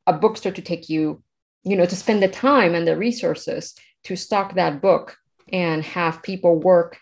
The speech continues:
that night to, to have you there. It's, it's a lot of effort.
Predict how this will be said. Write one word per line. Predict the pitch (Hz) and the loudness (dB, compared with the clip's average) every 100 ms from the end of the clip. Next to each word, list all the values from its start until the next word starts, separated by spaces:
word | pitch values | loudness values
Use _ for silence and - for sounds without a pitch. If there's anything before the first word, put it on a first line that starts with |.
| - | -8
that | 175 160 - | -4 -4 -2
night | 170 208 165 - - | 0 2 0 -4 -12
to, | - 175 - _ | -6 -6 -8 _
to | - | -8
have | 165 220 262 | -2 2 4
you | 202 160 | 6 6
there. | 147 143 147 | 4 4 2
It's, | 170 - | -2 -6
it's | - - | -8 -2
a | |
lot | 180 165 | 0 2
of | 160 180 | 2 0
effort. | 190 - 156 | 0 0 -4